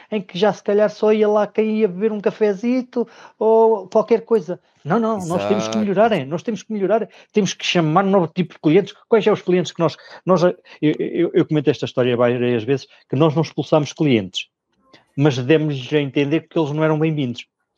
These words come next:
Speaker 2: Uhum.
Speaker 1: Eh, nós tínhamos muito cliente que no início estavam com o hábito e iam lá beber um copito de vinho tinto. Epá, eu não quero esse cliente na minha casa. Também não os vou expulsar. É. O que é que eu
Speaker 2: Exato.
Speaker 1: faço?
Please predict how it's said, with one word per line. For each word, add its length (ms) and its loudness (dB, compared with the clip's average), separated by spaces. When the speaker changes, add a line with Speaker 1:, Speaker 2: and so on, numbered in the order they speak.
Speaker 2:
Uhum. 120 -16
Speaker 1:
Eh, 260 2
nós 200 4
tínhamos 240 2
muito 280 0
cliente 420 0
que 120 0
no 400 4
início 580 0
estavam 340 0
com 200 -6
o 80 -2
hábito 300 -4
e 40 -6
iam 140 -4
lá 140 2
beber 200 0
um 120 0
copito 400 -2
de 60 -10
vinho 140 -2
tinto. 400 -4
Epá, 340 0
eu 100 4
não 100 4
quero 260 -2
esse 180 -2
cliente 280 0
na 60 -2
minha 180 -2
casa. 340 -2
Também 220 -2
não 120 2
os 80 0
vou 140 2
expulsar. 500 0
É. 140 -4
O 80 -2
que 100 2
é 40 2
que 60 -2
eu 80 0
Speaker 2:
Exato. 80 -4
Speaker 1:
faço? 300 0